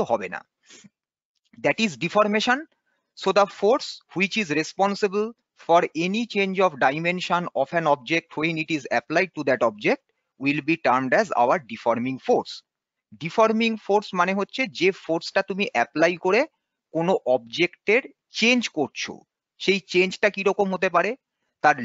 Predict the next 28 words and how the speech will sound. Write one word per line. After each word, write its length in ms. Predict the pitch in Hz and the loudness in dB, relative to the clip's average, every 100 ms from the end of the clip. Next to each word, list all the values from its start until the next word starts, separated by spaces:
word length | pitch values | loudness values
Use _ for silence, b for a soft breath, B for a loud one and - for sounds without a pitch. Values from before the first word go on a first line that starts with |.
| 120 | 0
লেন্থকে 380 | 147 196 190 202 190 | 2 0 -2 -4 -4
তুমি 120 | 190 175 | -2 -4
ইনক্রিজ 300 | 170 175 180 - | -4 -6 -6 0
করাতে 240 | 170 170 165 | 2 2 2
পারো, 140 | 165 165 139 | 2 0 -4
ডিক্রিজ 300 | 143 165 156 160 | -6 -6 -2 2
করাতে 220 | 160 160 151 | 2 2 2
পারো, 180 | 151 151 - _ _ _ _ _ | 2 -2 -8 _ _ _ _ _
ভলিউম 380 | - 151 202 220 214 | 0 2 2 -2 0
সেম 140 | 196 190 185 | 0 2 0
রেখে 220 | 185 196 185 165 _ - - | 0 2 0 0 _ -6 0
শেপকে 380 | 185 208 - 202 | 2 2 0 0
চেঞ্জ 160 | 190 180 - | 0 0 2
করাতে 240 | 165 170 156 | 2 4 2
পারো, 180 | 160 160 156 _ _ _ _ | 2 2 -2 _ _ _ _
শেপ 340 | - - 208 220 - | -6 0 2 2 0
সেম 160 | 190 180 175 | -2 0 -2
রেখে 200 | 175 175 156 110 | 0 0 -2 0
ভলিউম 280 | 147 175 165 | 0 0 -2
চেঞ্জ 140 | 165 160 - | -4 -4 0
করাতে 220 | 147 151 139 | 0 0 2
পারো, 160 | 143 143 147 | 0 0 -4
এটসেট্রা, 380 | - 135 - 127 107 | -6 -6 -2 -2 -2
এটসেট্রা। 380 | - - - - - 117 | -8 -18 -16 -18 -14 -6
These 180 | 180 165 | -2 2
are 100 | 160 - 131 | 2 2 0
all 140 | 214 139 123 | 0 -2 -12
deforming 480 | 117 127 117 139 | -8 -6 -6 -10